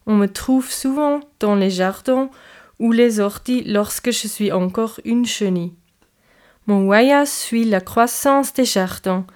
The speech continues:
C'est un voyage qui dure sur plusieurs générations. Nous nous accouplons en cours de route. Les femelles pondent leurs œufs et ce sont les jeunes qui poursuivent alors le voyage.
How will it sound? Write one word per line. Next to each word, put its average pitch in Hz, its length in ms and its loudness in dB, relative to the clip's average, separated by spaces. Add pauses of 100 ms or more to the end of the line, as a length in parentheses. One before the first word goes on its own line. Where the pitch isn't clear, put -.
(340)
C'est - 160 0
un 202 80 6
voyage 262 580 2
qui 208 120 -4
dure 214 320 -4
sur 196 300 -8
plusieurs 240 580 0
générations. 180 880 -2 (640)
Nous 214 100 6
nous 202 220 4
accouplons 269 560 0
en 196 180 0
cours 220 360 -2
de 196 100 -4
route. 196 400 -6 (340)
Les 185 100 0
femelles 226 520 2
pondent 208 320 2
leurs 180 340 0
œufs 226 280 -2 (340)
et 208 80 2
ce 202 120 -4
sont 214 300 0
les 202 160 4
jeunes 233 420 2
qui 220 180 -8
poursuivent 214 680 -8
alors 190 420 -2
le 220 120 -2
voyage. 185 680 -6